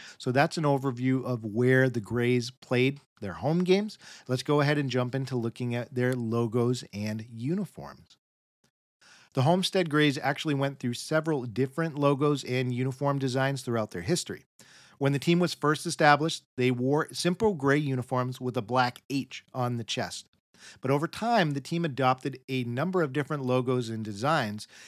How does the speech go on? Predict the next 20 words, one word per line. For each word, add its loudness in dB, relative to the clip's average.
each -2
with 0
the -4
intention -4
of -4
conveying 0
the -2
team's -4
strength -6
and -8
resilience. -2
And -4
this -2
goes 0
back 4
to -2
the 0
owner, -2
Cumberland -2
Posey, 0